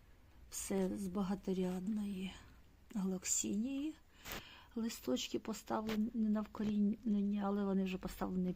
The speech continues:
після Нового року. Тут зовсім, зовсім мало часу пройшло. Ось верхівка поставлена на вкорінювання одна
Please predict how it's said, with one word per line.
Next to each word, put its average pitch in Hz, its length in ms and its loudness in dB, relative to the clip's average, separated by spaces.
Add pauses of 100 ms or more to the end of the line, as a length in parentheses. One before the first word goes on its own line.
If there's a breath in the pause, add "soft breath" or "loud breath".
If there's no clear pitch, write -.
після 196 360 -2
Нового 190 500 -2
року. 262 340 -2
Тут 202 220 -8
зовсім, 202 440 -4
зовсім 196 480 -2
мало 202 280 -2
часу - 400 -4
пройшло. - 520 -4 (500 loud breath)
Ось 208 240 -2
верхівка 262 720 -2 (840 loud breath)
поставлена 226 720 -2
на 220 120 -2
вкорінювання 208 840 0
одна 220 340 -2